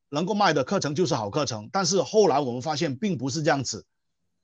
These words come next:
你必须要真实的看到你的学员的，你到底带你的学生去什么地方，你，你会，呃，将他塑造成为一个全职投资者，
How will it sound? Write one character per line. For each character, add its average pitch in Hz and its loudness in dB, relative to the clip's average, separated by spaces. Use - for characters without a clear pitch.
你 151 4
必 226 8
须 196 2
要 196 8
真 214 4
实 151 2
的 156 4
看 170 2
到 156 4
你 117 0
的 117 -2
学 131 4
员 131 0
的， 120 0
你 147 2
到 233 8
底 143 4
带 220 8
你 135 2
的 127 0
学 160 0
生 175 -2
去 247 8
什 123 0
么 135 -4
地 190 -2
方， 107 -4
你， 143 -4
你 143 0
会， 240 2
呃， 131 -2
将 226 4
他 226 2
塑 277 4
造 202 4
成 160 -2
为 156 4
一 160 -2
个 156 2
全 190 4
职 180 -2
投 170 4
资 208 0
者， 151 -2